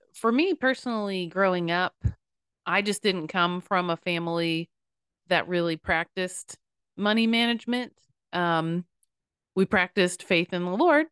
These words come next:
which was good. Um, and I'm, I'll share more about that. Um, but I, in many ways, consider myself a first generation money manager. And because I kinda had to figure it out as I went along,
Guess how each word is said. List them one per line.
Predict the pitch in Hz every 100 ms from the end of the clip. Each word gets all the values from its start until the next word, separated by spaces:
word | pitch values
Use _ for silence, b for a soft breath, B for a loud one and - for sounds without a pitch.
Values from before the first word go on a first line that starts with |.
| _ -
which | 196 -
was | 240 247
good. | 175 160 196 - -
Um, | 175 165 160 165 - _
and | 170 165 165 175 - _ _
I'm, | 175 175 - _ -
I'll | 180
share | 190 214
more | 180 170
about | 160 165 151 -
that. | 202 - _ _ _ _ 170
Um, | 170 165 -
but | 190
I, | 262 330
in | 190 208
many | 226
ways, | 240 196
consider | - 175 196 202
myself | 180 170 175 165 175
a | 160
first | 165 165 170
generation | 160 151 160 - 180 180
money | 185 190 196
manager. | 196 196 202 214 214 226 _ _ _ _ -
And | 175 165 160 165 160 - _ -
because | 170 190 175
I | 180
kinda | 214 185
had | 185 170
to | 165
figure | - 170 165 160
it |
out | 156 156 165 - _
as | 165 170
I | 160
went | 165 156
along, | 151 147 151 160 247 302